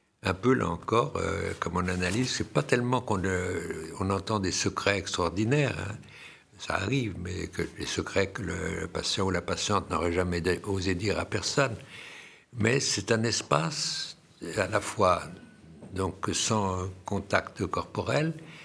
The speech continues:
mais c'est un espace d'une intimité exceptionnelle, de part et d'autre, comme si chacun se, sans,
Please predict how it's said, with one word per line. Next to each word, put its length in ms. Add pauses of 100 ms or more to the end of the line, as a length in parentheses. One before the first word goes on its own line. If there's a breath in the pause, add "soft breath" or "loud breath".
(200 loud breath)
mais 100
c'est 240
un 60
espace 480
d'une 280
intimité 720
exceptionnelle, 720 (1040)
de 60
part 280
et 80
d'autre, 300
comme 180
si 220
chacun 600 (480 loud breath)
se, 320
sans, 440